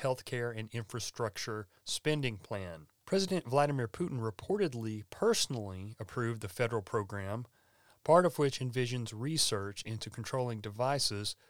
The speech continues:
with electrical signals from the brain sent to the implanted computer chips. Russia's Science and Higher Education Ministry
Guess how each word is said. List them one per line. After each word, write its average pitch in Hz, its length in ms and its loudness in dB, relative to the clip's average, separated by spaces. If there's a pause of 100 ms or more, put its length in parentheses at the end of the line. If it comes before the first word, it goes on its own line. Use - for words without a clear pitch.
(340)
with 117 180 -4
electrical 135 540 0
signals 113 480 0
from 110 240 -4
the 110 100 -4
brain 110 560 -2
sent 113 340 0
to 120 120 -6
the 113 140 -4
implanted 123 720 -4 (200)
computer 110 600 -4
chips. - 600 0 (880)
Russia's 170 320 4
Science 147 420 2
and 120 120 -2
Higher 123 220 2
Education 117 600 0
Ministry 104 540 -4